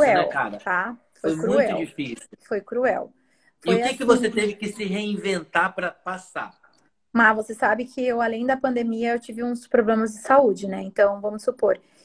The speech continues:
Speaker 1: eu tinha uma reserva, tá? Financeira, em torno de uns quarenta mil reais. Minha despesa mensal no salão, ela gira em torno de trinta e oito, quarenta em tudo,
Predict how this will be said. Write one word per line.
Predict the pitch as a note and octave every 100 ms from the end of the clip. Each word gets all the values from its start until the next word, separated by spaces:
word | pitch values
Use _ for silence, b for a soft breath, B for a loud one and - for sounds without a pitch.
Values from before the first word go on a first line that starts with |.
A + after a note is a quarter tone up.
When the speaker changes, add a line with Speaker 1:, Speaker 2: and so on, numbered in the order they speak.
| b
Speaker 1:
eu | A3+
tinha | A3 A#3+
uma | B3
reserva, | B3+ A#3+ G#3 F#3 F#3+ G#3+ D4+ - _ -
tá? | G3 G3+
Financeira, | A3+ G#3+ G3+ - - F#3 F3+ A3+ - _ _ _ _ _ _ _ _ -
em | A3
torno | G#3+ A#3 A#3+
de | A#3+
uns | A#3+ A#3+
quarenta | - A3+ A#3 C4+
mil | B3
reais. | B3+ C4+ F3+ - - - - _ _ _ _ _ _ _ b b -
Minha | A3+ C4+
despesa | C4 - B3 A#3+
mensal | B3 D#4+ - B3+ B3
no | A#3+
salão, | - G#3 G#3+ A#3+
ela | A3 G#3+
gira | G#3 A3+
em | A3+
torno | - G#3+ A3 A3+
de | A3 A3 A#3 A#3 A3 G#3+ G#3+ - _ _ _ -
trinta | B3 C4 C4
e |
oito, | A#3+ A3 A3+ A3 A3+ G#3+ G#3 G#3 G#3 -
quarenta | A3+ G#3+ F3 F3 - F#3 -
em | G#3
tudo, | G3+ G3 F3